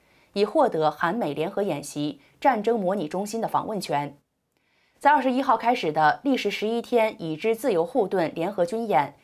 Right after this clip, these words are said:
是为了强化美韩军队应对来自朝鲜核武以及导弹威胁的能力。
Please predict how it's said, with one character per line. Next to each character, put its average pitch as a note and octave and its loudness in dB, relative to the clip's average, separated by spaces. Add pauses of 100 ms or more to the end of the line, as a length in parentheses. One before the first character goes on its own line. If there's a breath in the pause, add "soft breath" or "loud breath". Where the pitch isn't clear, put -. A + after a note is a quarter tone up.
(240 soft breath)
是 - -2
为 D#4+ 4
了 A3 4
强 G#3+ -2
化 F#3 4
美 D#3+ -2
韩 D3+ -6
军 A3+ -4
队 G#3 2
应 A#3+ -4
对 F#3 2
来 D#3 -2
自 F3+ -4
朝 E3+ -2
鲜 D#3+ -4
核 E3 0
武 E3+ 0
以 E3+ -8
及 G#3 -4
导 D3+ 0
弹 E3 -2
威 A#3 0
胁 D#3+ -4
的 D3+ -4
能 D3+ -6
力。 D#3+ -6